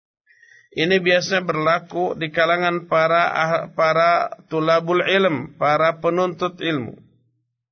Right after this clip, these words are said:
Sebagai contoh umpamanya,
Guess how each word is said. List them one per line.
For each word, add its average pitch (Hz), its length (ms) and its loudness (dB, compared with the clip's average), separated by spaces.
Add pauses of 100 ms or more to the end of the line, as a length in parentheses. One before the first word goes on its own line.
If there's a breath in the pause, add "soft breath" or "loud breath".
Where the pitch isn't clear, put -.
(880 soft breath)
Sebagai 180 560 0
contoh 196 720 2
umpamanya, 151 960 0